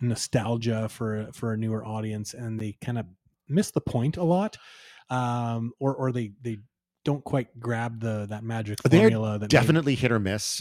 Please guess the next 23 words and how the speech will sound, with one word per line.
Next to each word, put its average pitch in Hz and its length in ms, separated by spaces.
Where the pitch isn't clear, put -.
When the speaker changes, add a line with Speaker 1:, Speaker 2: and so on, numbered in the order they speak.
Speaker 2:
Uh, 104 320
I - 0
Speaker 1:
Yeah. 117 60
Speaker 2:
didn't 214 280
mind 113 340
the 117 40
Friday 110 300
the 92 100
thirteenth 104 560
remake. 113 340
I 92 60
thought 95 180
it, 92 180
it 101 140
did 101 100
a 95 60
pretty 98 160
good 95 80
job 90 240
of 87 80
sort 92 180
of, 82 140
like, 82 160